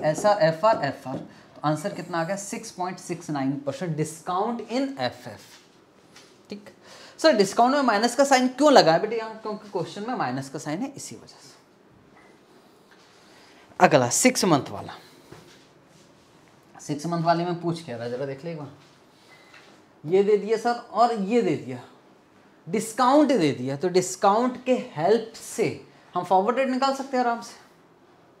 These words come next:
यस, discount on F, एसआर, एफ़आर, एफ़आर। अब इसको ना जो डिस्काउंट है वो है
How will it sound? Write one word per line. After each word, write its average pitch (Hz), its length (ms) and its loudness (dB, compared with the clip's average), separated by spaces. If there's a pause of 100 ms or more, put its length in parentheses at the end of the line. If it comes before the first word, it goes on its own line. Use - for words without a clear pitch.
(3500)
यस, 113 260 -16 (920)
discount 208 720 -2
on 160 200 0
F, - 360 -12
एसआर, 156 360 0
एफ़आर, 165 300 0
एफ़आर। - 380 -16 (720)
अब 262 240 8
इसको - 400 2
ना 285 160 6
जो 269 180 0
डिस्काउंट 233 500 2
है 262 60 8
वो 220 160 8
है 254 80 8